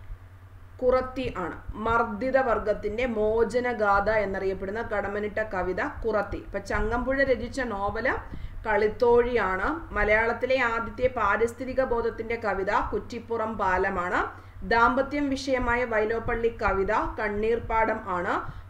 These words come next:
വനവൽക്കരണത്തിന് അനുകൂലമായ ഇടശ്ശേരി കവിത പുളിമാവ് വെട്ടി. മർദ്ദിത വർഗത്തിന്റെ മോചനഗാഥ എന്നറിയപ്പെട്ട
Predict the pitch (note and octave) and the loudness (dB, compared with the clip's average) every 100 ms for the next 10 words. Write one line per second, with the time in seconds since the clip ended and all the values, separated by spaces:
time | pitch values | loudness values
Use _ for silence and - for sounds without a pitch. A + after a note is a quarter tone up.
0 | G#3+ A#3+ C4+ D4+ C4 A#3+ A3+ A3 G#3+ B3 | 2 4 4 4 2 0 -2 -2 -2 -2
1 | C#4+ G#3 G#3+ G#3 C4+ C#4 A#3+ G#3 G#3 G#3 | 0 0 0 0 0 0 2 0 0 0
2 | G3 A3 C#4 A#3+ A#3+ A3+ F#3+ F#3+ F#3+ C4 | -2 -2 0 0 -2 -2 0 0 0 -2
3 | C4 G#3+ G#3 A3+ A#3 A#3+ G#3+ F3 E3+ B3 | 0 2 2 2 2 4 4 0 -2 -4
4 | F#4 - - - A#3 C4 B3 D4 E4+ E4 | -4 -8 -14 -4 2 2 2 -2 0 2
5 | C#4 A#3+ B3 B3+ C4 B3 A3 A#3 A#3 C4+ | 0 0 -2 -2 -2 -2 0 0 2 0
6 | C#4+ A#3 A3+ A#3 A#3+ A#3 G#3+ G3+ G3 G3 | 2 2 4 4 4 2 0 -2 -2 -4
7 | G3 F#3 | -6 -2